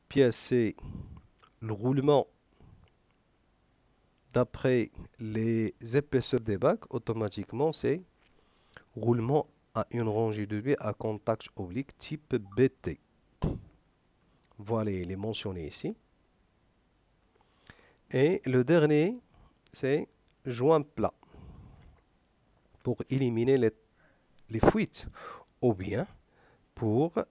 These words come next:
réaliser l'étanchéité statique. On trouve ici à l'intérieur de l'arbre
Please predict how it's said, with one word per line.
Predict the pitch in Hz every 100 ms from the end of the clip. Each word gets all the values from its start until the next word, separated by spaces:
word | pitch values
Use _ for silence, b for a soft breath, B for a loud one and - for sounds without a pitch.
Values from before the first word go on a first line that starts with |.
| -
réaliser | 104 113 120 110 104 95 123 143
l'étanchéité | 123 - 110 110 - 101 - - 147
statique. | - 123 113 - - - - - - - _ _ _ _ _ b b b b b b b b _
On | 135 135
trouve | - 147 139
ici | 131 - 143 147 135 117 - _ -
à |
l'intérieur | 123 131 131 120 123 117
de | 113
l'arbre | 113 151 196 247